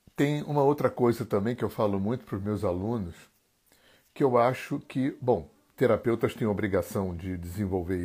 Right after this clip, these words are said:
isso. E todas as pessoas deveriam ser ensinadas a isso, né? Eu preciso aprender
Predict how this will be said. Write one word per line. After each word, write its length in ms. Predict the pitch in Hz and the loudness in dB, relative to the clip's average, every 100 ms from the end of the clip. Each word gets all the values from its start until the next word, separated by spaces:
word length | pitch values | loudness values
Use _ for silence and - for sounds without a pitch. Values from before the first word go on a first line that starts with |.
| 87 | -6
isso. 220 | - - _ _ _ - _ _ | -10 -20 _ _ _ -20 _ _
E 180 | 185 220 | -2 -2
todas 560 | 220 _ - 202 165 | -4 _ 6 6 6
as 120 | 143 147 | 2 2
pessoas 480 | 135 120 - 147 | 0 -2 0 2
deveriam 440 | 147 147 139 131 147 | 2 2 2 2 0
ser 200 | - 143 | -2 -4
ensinadas 800 | 147 - 175 123 104 95 92 90 | -4 -4 -4 0 0 0 -2 -2
a 80 | 85 | -4
isso, 440 | 82 - - - _ _ _ _ _ _ _ | -6 -12 -20 -20 _ _ _ _ _ _ _
né? 220 | 98 98 - | -6 -6 -2
Eu 100 | 123 | -2
preciso 800 | 123 147 147 - 127 131 170 165 | 0 -4 -4 -2 -2 0 -4 -4
aprender 680 | - 120 147 135 95 98 - | -6 -2 -2 -2 -2 -2 -4